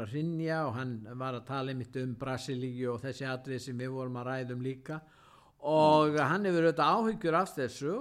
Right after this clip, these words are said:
Speaker 1: og segir að Kínverjar hafi verið að ná sér á verulega strik á sama tíma og ba-, bandarísk stjórnvöld hafi ekki verið að verja efnahagsstöðu Bandaríkjanna.
Speaker 2: Þessi mál eru mjög mikið til umræðu í Bandaríkjunum um þessar mundir og
Speaker 1: Nú, í
Speaker 2: það er
Speaker 1: heiminum
Speaker 2: bara
Speaker 1: öllum.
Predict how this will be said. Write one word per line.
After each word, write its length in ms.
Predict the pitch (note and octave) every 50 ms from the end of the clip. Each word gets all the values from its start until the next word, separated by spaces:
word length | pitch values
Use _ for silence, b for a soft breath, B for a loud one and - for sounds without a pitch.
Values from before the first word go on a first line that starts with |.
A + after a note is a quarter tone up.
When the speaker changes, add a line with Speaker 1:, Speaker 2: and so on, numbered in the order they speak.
| C4+ G#3
Speaker 1:
og 100 | D#3+ B2+
segir 360 | - C#3+ C#3 C3 B2+ B2+ B2 B2
að 100 | A#2 -
Kínverjar 520 | C#3 C3+ C3 B2+ B2 B2 A#2+ B2+ B2 A#2+
hafi 260 | B2 B2 A#2+ A#2+ A#2+ A#2+
verið 280 | A#2+ B2 A#2+ A#2 A#2 A#2+
að 80 | A#2 B2
ná 100 | C3 C3
sér 320 | A#2+ A#2 - C3+ B2+ A#2 A#2
á 40 | A#2
verulega 420 | A#2 B2+ C3 B2+ A#2+ A#2+ B2 A#2+
strik 400 | A#2 - - C3 B2+ D3+ D#3 D#3
á 60 | D3+ B2
sama 280 | - B2+ A#2+ A#2+ A#2+ A2+
tíma 440 | G#2+ - C3 B2 A#2+ A#2 A#2 A2+ A2+ b b b b b b b _
og 320 | - C3 B2+ B2 A#2+ A2
ba-, 240 | A#2 C3+ B2+ A2+ B2+
bandarísk 520 | A#2+ - C#3+ C#3+ C3+ B2 B2+ B2+ B2 G#2+ -
stjórnvöld 500 | - C3+ C3+ C3 C3 - C3+ C3 B2 -
hafi 220 | A#2+ B2+ B2+ A#2+ B2+
ekki 240 | A#2 G#2+ - - A#2+
verið 320 | A#2 C3+ C#3 B2 A#2+ A#2+
að 180 | A#2 A#2 A#2 A2
verja 560 | A#2+ C3+ D3+ D#3+ D#3+ D3 C#3 C3 B2+ B2 B2+ C3+ C#3+ C#3+ - - C3+ G#2+ A2 B2+
efnahagsstöðu 840 | A2 - - - - - - - - C#3+ C3+ B2 A#2 A2+ B2 B2+ A2 - - _ _ _ _ _ _
Bandaríkjanna. 720 | B2+ B2 E3 F3 E3+ D3+ C#3+ B2+ A#2+ A2+ - - - - _ _ _ _ _ B B B B B _ _ _ - _
Speaker 2:
Þessi 300 | - - A#2 A#2+ A#2 C3
mál 240 | A#2+ B2 B2+ D3 D3+ C#3+
eru 180 | C3+ B2+ A2+ A#2
mjög 680 | A#2 A#2+ A2+ A#2 A#2+ C3+ D3 F3 G#3 A3 G#3 F#3 E3 D3
mikið 300 | C3+ C3+ - - A#2 -
til 160 | - B2 A2
umræðu 400 | A2 G#2 G#2 A#2 C3+ D#3 - F#3
í 40 | - -
Bandaríkjunum 640 | C3+ C#3 C3+ - D3 D#3 C3+ - D3+ D3 C#3+ C#3 C#3
um 60 | C3
þessar 240 | A2+ D3+ C#3+ D3+ D3 D3
mundir 320 | D3 C#3+ - F3+ E3 C#3
og 80 | C#3 D#3
Speaker 1:
Nú, 60 | D3+
í 60 | D3
Speaker 2:
það 40 | -
er 120 | G#2 - C#3
Speaker 1:
heiminum 160 | D3+ - -
Speaker 2:
bara 300 | E3 - G#2+ G#2 - E3
Speaker 1:
öllum. 260 | - - G3 F#3 D#3+